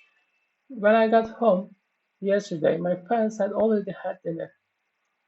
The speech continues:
Dün ev vardı. Ailem çoktan akşam yemeğini yemişti. "My mom was in the kitchen washing dishes." Annem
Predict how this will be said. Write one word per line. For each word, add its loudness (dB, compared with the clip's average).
Dün -2
ev 2
vardı. 0
Ailem 4
çoktan -4
akşam -6
yemeğini -6
yemişti. -10
"My -2
mom 0
was -2
in -10
the -8
kitchen -10
washing -4
dishes." -6
Annem 2